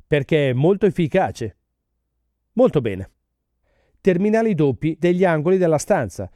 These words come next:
È soltanto una tecnica per portare qualcuno al tempo presente. Non è nemmeno lontanamente una tecnica altrettanto efficace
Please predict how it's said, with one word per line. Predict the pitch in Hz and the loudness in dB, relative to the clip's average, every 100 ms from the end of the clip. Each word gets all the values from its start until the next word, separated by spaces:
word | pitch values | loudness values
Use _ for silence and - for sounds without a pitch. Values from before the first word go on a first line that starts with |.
| _ | _
È | - 135 | -6 -4
soltanto | - 165 180 165 143 | -2 -2 -2 -2 -2
una | 151 | -2
tecnica | 151 156 127 139 165 156 | 0 -2 -2 -4 -4 -2
per | 143 | -2
portare | 123 139 - 151 123 | -2 -2 0 0 0
qualcuno | - 160 - 147 175 | -2 -4 -2 -2 0
al | |
tempo | 160 190 175 175 | 0 -2 -2 -2
presente. | 190 151 180 92 95 - _ _ _ _ _ | 0 0 -2 -4 -12 -16 _ _ _ _ _
Non | 135 160 | -2 0
è | 196 | 0
nemmeno | 160 151 143 156 170 | 0 0 0 0 0
lontanamente | 156 143 143 143 147 139 | 0 0 0 0 0 0
una | 143 131 | -2 -2
tecnica | 147 135 139 127 127 | -2 -4 -4 -2 -2
altrettanto | 123 139 117 151 156 160 | -2 -2 -2 -2 -2 -2
efficace | - 151 143 110 - 131 | -4 -2 -2 -2 -4 -8